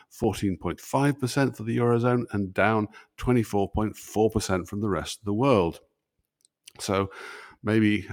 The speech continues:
uh, channel stuffing works for a while and then doesn't. Generally, for the first quarter, however, I think Germany's domestic orders are still falling, but orders from the Eurozone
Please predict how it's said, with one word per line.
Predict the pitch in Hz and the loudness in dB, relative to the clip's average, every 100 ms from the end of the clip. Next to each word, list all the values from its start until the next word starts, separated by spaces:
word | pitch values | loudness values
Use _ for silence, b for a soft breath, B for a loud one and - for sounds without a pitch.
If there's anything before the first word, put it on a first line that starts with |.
| - | -4
uh, | 98 92 | 0 0
channel | - 101 98 | 0 0 2
stuffing | 98 - 92 95 85 | 0 0 0 0 0
works | 95 82 - | 0 0 -2
for | 87 | -6
a | 85 | -2
while | 90 98 90 | 2 2 2
and | 95 | 0
then | 92 90 90 | 0 0 2
doesn't. | 107 104 82 - - b b b b - | 2 2 0 -10 -18 b b b b -6
Generally, | - 151 175 127 98 | 6 10 12 10 8
for | 95 | 0
the | 110 | -4
first | 104 143 143 | -2 -2 -4
quarter, | - 101 92 95 | -4 -4 -2 -6
however, | 90 95 80 92 - | -6 -6 -4 -4 -4
I | |
think | 95 110 101 | -4 -4 -4
Germany's | - 117 120 110 | 2 4 6 2
domestic | - 104 127 - 110 | 0 0 0 0 -2
orders | 95 87 90 90 | -2 0 -2 -4
are | - 101 | -2 -2
still | - - - 95 90 - | -2 -4 0 2 0 -6
falling, | - - - 104 80 71 - b b b b b | -18 -2 4 4 4 -4 -10 b b b b b
but | - | -2
orders | 117 117 104 | 2 2 2
from | 95 92 | -2 -2
the | 98 | 2
Eurozone | 123 147 110 95 90 92 | 4 4 2 0 -4 -4